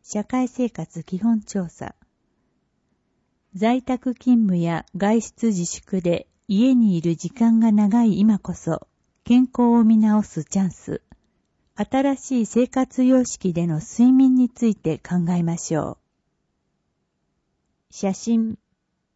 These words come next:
ハスキー犬のぬいぐるみ、テッドと眠るアレンくん。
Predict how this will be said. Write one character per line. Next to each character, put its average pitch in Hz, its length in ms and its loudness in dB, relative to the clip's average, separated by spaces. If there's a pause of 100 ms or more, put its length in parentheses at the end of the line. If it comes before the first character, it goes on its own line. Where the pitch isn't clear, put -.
(160)
ハ 208 140 -4
ス - 220 -18
キ 294 160 -2
ー 285 100 -6
犬 254 300 2
の 247 100 4
ぬ 220 160 6
い 220 140 6
ぐ 190 160 2
る 190 120 0
み、 175 280 -2 (420)
テ 262 120 0
ッ 254 40 -4 (220)
ド - 200 -8 (380)
と 185 140 2
眠 196 320 4
る 220 240 0
ア 226 100 -2
レ 214 140 2
ン 156 80 -6
く - 200 -12
ん。 117 220 -12